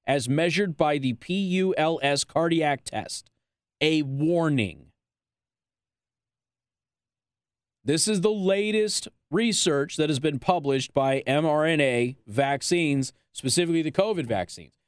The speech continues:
We have on this show talked about M R N A technology used in cancer treatment in the studies and how those studies had to be stopped,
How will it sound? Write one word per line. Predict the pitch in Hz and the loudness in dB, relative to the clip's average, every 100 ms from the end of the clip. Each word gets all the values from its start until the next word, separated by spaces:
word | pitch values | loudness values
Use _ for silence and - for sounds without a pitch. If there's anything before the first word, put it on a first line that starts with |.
| _ _ _ | _ _ _
We | 110 156 | -2 0
have | 151 135 | 0 0
on | 151 | 0
this | 175 208 | 2 0
show | - 202 196 | 0 0 0
talked | 196 147 143 - | 0 0 0 -2
about | 156 156 156 156 _ _ 107 | 0 2 0 -2 _ _ -2
M | 131 | 0
R | 165 | 2
N | 175 | 2
A | 165 | 0
technology | - 160 156 156 160 151 | 2 0 2 0 2 0
used | 151 143 135 | 0 0 0
in | 175 | -2
cancer | 180 170 170 175 | 0 0 0 -4
treatment | 139 175 170 156 156 143 | -2 -2 0 0 -2 -2
in | 139 | -2
the | 143 | 0
studies | - 156 156 156 135 | 0 0 0 -2 0
and | 123 | 0
how | 135 | 0
those | 160 | 0
studies | - 147 | 0 -2
had | 139 139 | -2 -2
to | 156 | -2
be | |
stopped, | - - 147 147 - - | -4 -2 0 0 -2 -12